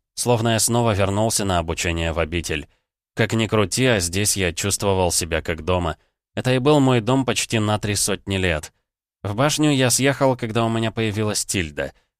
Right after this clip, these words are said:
Ребенку не пристало находиться в атмосфере постоянных оргий и кровавых ритуалов. С другой стороны, я был именно ребенком, когда попал в обитель.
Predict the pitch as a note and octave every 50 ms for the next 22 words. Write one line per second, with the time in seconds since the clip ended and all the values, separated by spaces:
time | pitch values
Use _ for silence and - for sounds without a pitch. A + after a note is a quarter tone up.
0 | _ - F#2+ G2 F2+ G2+ G2+ G2+ F#2 - G2 F#2+ F#2 E2+ F#2+ F2+ - - - A2
1 | G#2+ G2+ F#2 F2 E2 - F2+ E2+ F2+ F2 - - F2+ E2+ D#2+ - F2 E2+ - -
2 | - F#2+ F2+ F2+ E2+ - E2+ - - - F2 E2+ E2 E2 E2+ E2+ - - F2+ F2+
3 | F2+ E2 F2+ F#2 F#2+ - - G2 - F2 F2 E2 E2 D#2+ D#2+ D#2+ - F2 E2+ -
4 | - E2 E2+ E2+ E2 D#2 D2+ D2 - _ _ _ _ _ _ _ _ - - F2+
5 | F#2 A2 A2 A2+ B2+ B2 - - A#2+ A2+ A#2 A#2 B2 B2 A#2 A#2 G#2+ A2+ A#2 A#2
6 | - - A2+ G#2+ G#2+ G#2+ G#2+ G#2+ G#2+ G#2 G2+ F#2+ F#2 G2+ G#2+ A2+ A#2+ A#2 - A2
7 | F#2+ E2+ - E2+ D#2+ D#2 E2 - - E2 - - E2+ E2 D2+ E2 E2 D#2+ E2 E2
8 | D#2 - E2 D#2+